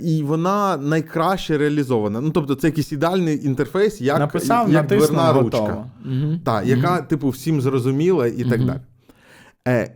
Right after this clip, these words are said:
Speaker 1: і, і через те, що це так зручно і зрозуміло, месенджери такі популярні. Е,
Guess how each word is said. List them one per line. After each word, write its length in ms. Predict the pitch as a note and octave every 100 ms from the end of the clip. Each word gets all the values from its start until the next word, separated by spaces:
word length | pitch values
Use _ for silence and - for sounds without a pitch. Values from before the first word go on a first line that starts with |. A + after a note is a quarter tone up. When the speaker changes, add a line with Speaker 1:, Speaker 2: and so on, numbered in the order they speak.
| -
Speaker 1:
і, 380 | E3 E3+ F3+ F3+
і 200 | F3 D#3
через 300 | - F3 F3
те, 140 | A3
що 120 | G#3+ G#3+
це 100 | F#3+
так 200 | F#3 C#3+
зручно 480 | C3 D#3+ F#3 F#3+ B2
і 40 |
зрозуміло, 600 | A2+ B2 B2+ E3 C4 G3
месенджери 680 | A#2+ D#3 A3 F#3 C#3+ A#2+ G#2+
такі 680 | G2+ A#2+ B2 D#3+ F#3 F#3 D3+
популярні. 600 | - C3 C3+ A2+ G2 G2 F#2 _ _ _ _ _ _ _ - - - _ -
Е, 180 | C3+